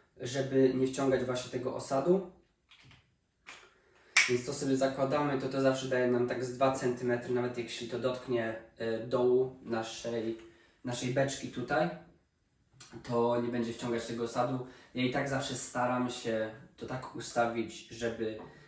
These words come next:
i tak, i tak nie dotykało, e, tego osadu. Lepiej stracić troszkę więcej cydru, ale po prostu mieć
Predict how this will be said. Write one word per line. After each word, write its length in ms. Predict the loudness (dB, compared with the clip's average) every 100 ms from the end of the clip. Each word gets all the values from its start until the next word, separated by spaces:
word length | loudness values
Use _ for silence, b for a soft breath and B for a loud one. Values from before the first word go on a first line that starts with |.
| B
i 80 | -2
tak, 220 | -2 -2
i 20 |
tak 220 | -4 -2
nie 100 | 0
dotykało, 680 | -2 -2 -2 0 0 -2 -8 -8
e, 220 | -4 -4
tego 260 | -4 -4 -4
osadu. 540 | -4 -4 0 -2 -2
Lepiej 260 | -4 -2 -4
stracić 360 | -2 -6 -6
troszkę 260 | -8 -8 -6
więcej 280 | -6 -6 -6
cydru, 320 | -6 -4 -4
ale 160 | -4 -6
po 80 |
prostu 320 | -10 -12 -8 -8
mieć 300 | -8 -12